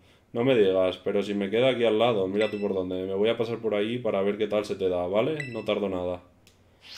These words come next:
Ahí viene a pelear Mencía, ¿no? Ajá, a ti te quería yo ver.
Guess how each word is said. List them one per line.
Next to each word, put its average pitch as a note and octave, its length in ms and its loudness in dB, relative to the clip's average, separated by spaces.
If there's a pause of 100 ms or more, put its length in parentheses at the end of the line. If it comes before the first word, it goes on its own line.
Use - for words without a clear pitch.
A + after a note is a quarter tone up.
(280)
Ahí G#2+ 140 -4
viene A2+ 200 4
a G#2 80 -4
pelear G2 580 4
Mencía, F2+ 460 -4
¿no? C3 260 -10 (1400)
Ajá, G#2 340 2
a G2 60 4
ti A2 100 -2
te A2+ 140 2
quería G#2+ 260 4
yo G2 160 4
ver. F2 220 0